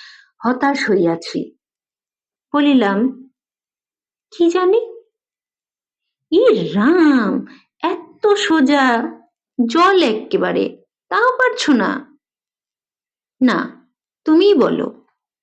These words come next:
তুমি কাঁচকলা পাস করবে।" আমার পাশ ফেল সম্পর্কে নিশ্চিন্ত হইয়া রজনী নিঃশ্বাস ফেলিল। তাহার পর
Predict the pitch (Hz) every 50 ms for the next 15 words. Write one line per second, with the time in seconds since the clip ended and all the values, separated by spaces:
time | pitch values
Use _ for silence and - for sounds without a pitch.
0 | _ _ _ _ _ _ _ _ _ - 392 403 381 - - 240 240 240 233 -
1 | - - 196 170 175 185 180 180 180 170 - - - - - - - - - -
2 | - _ _ _ _ _ _ _ _ _ _ _ _ _ _ _ _ _ _ _
3 | _ - 220 214 214 208 202 202 202 185 190 202 196 - - - 262 254 254 -
4 | 294 285 277 277 285 285 285 285 - 466 466 427 311 - - - - 202 190 180
5 | 170 185 202 202 185 196 196 202 208 226 262 - - - - - _ _ - 208
6 | 214 214 208 208 202 208 202 196 196 202 202 - - - 196 180 175 - - 175
7 | 170 165 151 - 65 - - _ _ _ _ _ _ _ _ _ _ _ _ _
8 | _ _ - 190 196 185 170 170 - - 180 170